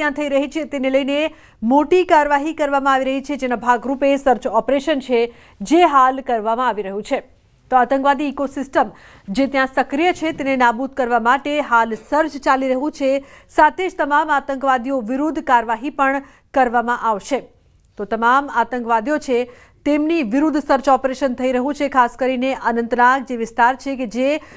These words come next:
આતંકવાદીઓનો અડ્ડો માનવામાં આવે છે, તેમની ઇકોસિસ્ટમને નાબૂદ કરવા માટે આ કાર્યવાહી કરવામાં આવી રહી છે. દ્રશ્યોમાં આપ જોઈ શકો છો કઈ રીતે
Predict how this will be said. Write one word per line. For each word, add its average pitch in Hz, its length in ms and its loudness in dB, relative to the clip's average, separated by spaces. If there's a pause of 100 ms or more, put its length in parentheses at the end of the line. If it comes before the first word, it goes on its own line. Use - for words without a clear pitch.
(140)
આતંકવાદીઓનો 254 800 2 (160)
અડ્ડો 247 240 0
માનવામાં 254 460 0
આવે 233 140 0
છે, 285 140 -8
તેમની 240 300 -6 (100)
ઇકોસિસ્ટમને 254 720 0 (440)
નાબૂદ 277 500 2
કરવા 247 220 0
માટે 247 300 -2 (320)
આ 240 120 2
કાર્યવાહી 285 640 0
કરવામાં 220 340 -2
આવી 190 200 -6
રહી 185 160 -14
છે. 233 100 -4 (1300)
દ્રશ્યોમાં 247 520 0
આપ 220 60 -8
જોઈ 277 180 0
શકો 302 260 -2
છો 339 140 2
કઈ 277 180 6
રીતે 285 420 0